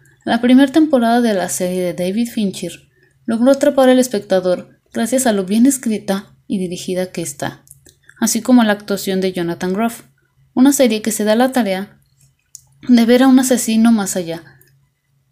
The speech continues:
Lo ve como el asesino serial, lo estudia y quiere llegar a una respuesta. Una de las mejores temporadas de una serie limitada del siglo veintiuno es sin duda la primera de True Detective,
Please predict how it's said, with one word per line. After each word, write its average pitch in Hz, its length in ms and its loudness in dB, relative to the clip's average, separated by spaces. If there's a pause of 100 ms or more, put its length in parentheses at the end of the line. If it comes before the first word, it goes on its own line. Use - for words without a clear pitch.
(240)
Lo 233 100 -2
ve 254 160 2
como 277 220 4
el 240 80 4
asesino 208 480 -2
serial, 180 640 -4
lo - 140 -6
estudia 196 720 -4 (300)
y 208 180 -8
quiere 233 240 0
llegar 220 460 0
a 196 100 -4
una 190 180 -2
respuesta. - 720 -8 (2250)
Una 285 220 4
de 320 80 4
las 269 160 2
mejores 233 400 -2
temporadas 190 680 -4
de 196 140 -4
una 214 160 -4
serie 208 260 -6
limitada 180 540 -8
del 175 160 -8
siglo 208 320 -6
veintiuno 185 640 -6 (440)
es 240 120 -10
sin 247 160 4
duda 233 240 0
la 220 180 0
primera 208 460 -2
de 220 180 -4
True 165 300 -14
Detective, - 640 -10